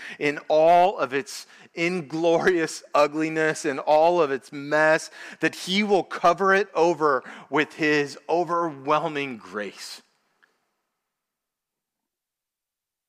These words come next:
If we confess our weakness, he fills us with his strength. If we confess our brokenness, he mends and he restores.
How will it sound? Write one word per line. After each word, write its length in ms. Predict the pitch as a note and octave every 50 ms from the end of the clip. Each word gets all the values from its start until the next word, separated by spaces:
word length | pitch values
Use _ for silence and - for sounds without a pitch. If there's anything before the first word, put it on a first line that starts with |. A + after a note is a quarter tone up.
| _ _ _ _ _ _ _ _ _ _ _ _ _ _ _ _ -
If 100 | B2+ -
we 80 | F#3+ F3
confess 420 | - E3+ C#3 - F3+ E3+ - -
our 100 | E3 D3
weakness, 540 | C3 B2+ D3+ E3+ F3+ G3 F#3 F#3+ F#3 - - - - - - -
he 300 | - E3+ E3 D#3+ D#3 D#3
fills 720 | D#3 - - - - - - C3+ B2 - F#3+ F#3 D3+ -
us 260 | B2+ G#2+ F#2+ - - -
with 140 | C3 A2+
his 160 | - A#2+ G#2 -
strength. 420 | - - - G2+ F#2+ G2 G#2 _ _ _ _ _ _ _ _ _ _ _ _ _ _ _ _ _ _ _ _ _ _ _ _ _ _ _ _ _ _ _ _ _ -
If 40 | D3
we 80 | D#3
confess 360 | D3+ G3 F#3 D#3+ F#3 F#3 -
our 80 | F#3+ E3
brokenness, 920 | C#3+ A2+ - D3+ D#3 D#3+ E3 - G#3 F#3+ F#3+ F#3+ G3 G3+ G3 - - - - _ _ _ _ _ _ _ _ _ _ _ _
he 140 | - D#3+ D3+
mends 680 | C#3+ D3+ D3 D3 F#3 E3+ D3 B2+ A#2+ G#2+ - - - - _ _ _ _ _ _ _ _ _ _ _ _ _ _ _ _ _ _ _ _ _
and 80 | - C3
he 120 | C#3 B2+
restores. 840 | A#2+ B2 - - - - - C3+ A#2+ A#2+ A2+ G2 F#2 - - -